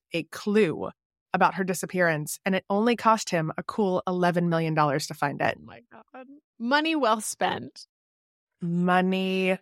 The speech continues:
Speaker 1: well spent. And also,
Speaker 2: Oh.
Speaker 1: Dory, his name is Tony Romeo.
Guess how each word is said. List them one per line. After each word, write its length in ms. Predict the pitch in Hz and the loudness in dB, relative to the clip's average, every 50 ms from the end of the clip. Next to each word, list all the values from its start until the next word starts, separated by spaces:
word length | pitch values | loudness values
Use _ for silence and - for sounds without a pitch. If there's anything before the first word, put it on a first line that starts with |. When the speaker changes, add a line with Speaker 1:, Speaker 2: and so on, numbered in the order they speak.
| _ - | _ -12
Speaker 1:
well 560 | 175 165 170 160 156 156 156 160 160 156 156 _ _ _ _ _ _ | -6 -2 0 2 2 2 2 2 0 -2 -6 _ _ _ _ _ _
spent. 520 | - - - - 180 156 143 127 - - _ - | -20 -8 -2 0 0 0 -2 -4 -10 -10 _ 0
And 260 | 214 202 202 190 - _ - | 2 2 2 0 -2 _ 2
also, 460 | 214 214 226 233 - 277 247 233 226 - _ - | 4 4 4 6 4 4 4 4 4 0 _ -10
Speaker 2:
Oh. 100 | 262 269 | -8 -2
Speaker 1:
Dory, 560 | 247 214 202 202 196 190 185 180 180 175 - _ _ _ _ _ _ _ _ _ _ _ _ _ _ _ _ _ | 2 4 6 6 6 4 2 0 -2 -4 -6 _ _ _ _ _ _ _ _ _ _ _ _ _ _ _ _ _
his 180 | - 233 226 202 | -2 0 2 4
name 240 | 220 220 220 214 214 | 6 6 6 6 4
is 100 | 208 - | 2 0
Tony 320 | - 208 190 180 180 175 | 0 2 2 2 2 2
Romeo. 580 | 165 156 143 135 139 - 92 117 - - 190 | 2 0 -2 -4 -4 -6 -6 -6 -4 -4 -6